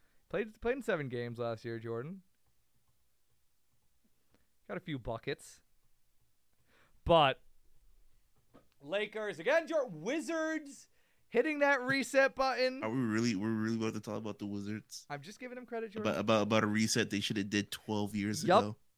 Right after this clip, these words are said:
Speaker 1: And they did it.
Speaker 2: Okay.
Speaker 1: So, and I'm gonna clown them for not doing it, Jordan. I'll give them something when they do.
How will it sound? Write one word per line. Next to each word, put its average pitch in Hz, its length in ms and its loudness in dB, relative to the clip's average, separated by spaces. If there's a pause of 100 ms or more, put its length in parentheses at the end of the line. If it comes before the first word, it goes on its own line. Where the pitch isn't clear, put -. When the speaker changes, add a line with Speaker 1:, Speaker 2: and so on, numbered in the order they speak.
(140)
Speaker 1:
And 165 160 -4
they 220 80 0
did 240 220 4
it. 269 100 2
Speaker 2:
Okay. 196 240 -4
Speaker 1:
So, 165 240 2
and 156 140 -4
I'm 147 80 -4
gonna 165 160 -6
clown 226 300 0
them 240 100 -4
for 240 100 -8
not 233 260 4
doing 233 260 0
it, 220 120 0
Jordan. 226 380 2
I'll 139 120 0
give 139 240 -2
them 156 360 -2
something 175 640 -6
when 165 160 -4
they 160 160 -2
do. - 380 -12